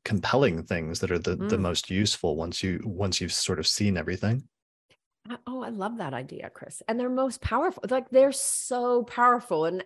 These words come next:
Speaker 2: and I'm not you know, it's like I was talking about with planetary hours and, or, you know, when to give a certain medicine, you know, when to, you know, there's whole lists on when to pick certain herbs depending on its rulership and then when to process them. And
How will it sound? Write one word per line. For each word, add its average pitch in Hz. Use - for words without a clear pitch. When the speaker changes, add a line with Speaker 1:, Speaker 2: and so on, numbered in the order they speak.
Speaker 2:
and 247
I'm 262
not 294
you 269
know, 170
it's -
like 220
I -
was 214
talking 202
about 165
with -
planetary 170
hours 143
and, 160
or, 156
you 170
know, 160
when 196
to 202
give 175
a 165
certain 170
medicine, 156
you 156
know, 151
when 185
to, 196
you 185
know, 151
there's 196
whole 240
lists 185
on 165
when 170
to -
pick -
certain 170
herbs 156
depending 165
on 156
its -
rulership 202
and 160
then 156
when 151
to -
process 208
them. 170
And 175